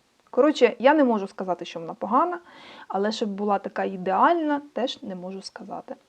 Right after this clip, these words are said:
Нормальна пряжа. І все. Так що маю ось такі, в мене сорок третій, блокатори сорок третього розміру. Ось такі маю.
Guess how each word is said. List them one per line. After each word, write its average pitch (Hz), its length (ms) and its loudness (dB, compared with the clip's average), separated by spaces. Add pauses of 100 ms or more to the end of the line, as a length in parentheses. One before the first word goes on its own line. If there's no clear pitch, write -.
(580)
Нормальна 415 360 0
пряжа. 170 400 -8 (340)
І 269 60 -2
все. - 260 -12 (1700)
Так 294 140 -2
що - 120 -2
маю 277 320 8
ось 220 140 0
такі, 208 440 -4 (320)
в - 40 -14
мене 208 200 -2
сорок 202 280 -8
третій, 202 580 -2 (180)
блокатори 196 560 -4
сорок - 260 -8
третього 196 380 -4
розміру. 294 680 -2 (1000)
Ось - 180 -14
такі - 340 -16
маю. 240 440 -4